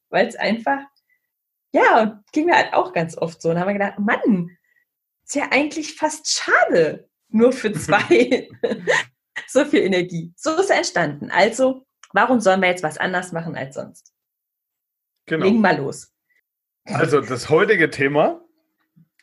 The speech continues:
Speaker 2: heißt Gehirnwäsche.
Speaker 1: Yeah, ich
Speaker 2: <laughs>
Speaker 1: find's mega.
Speaker 2: Total spannend.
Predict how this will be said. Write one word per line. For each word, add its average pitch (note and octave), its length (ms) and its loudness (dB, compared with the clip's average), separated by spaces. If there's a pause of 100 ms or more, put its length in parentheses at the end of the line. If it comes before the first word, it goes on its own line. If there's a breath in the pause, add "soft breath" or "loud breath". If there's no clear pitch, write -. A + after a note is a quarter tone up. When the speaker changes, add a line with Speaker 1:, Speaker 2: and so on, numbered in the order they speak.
(120)
Speaker 2:
heißt C3+ 300 -2
Gehirnwäsche. C#3 880 -2 (840)
Speaker 1:
Yeah, G3+ 1160 -2
ich - 180 0
Speaker 2:
<laughs> - 0 -
Speaker 1:
find's D#3+ 540 -2
mega. G3 760 4 (440 loud breath)
Speaker 2:
Total C#3 340 -4
spannend. C#3 580 -2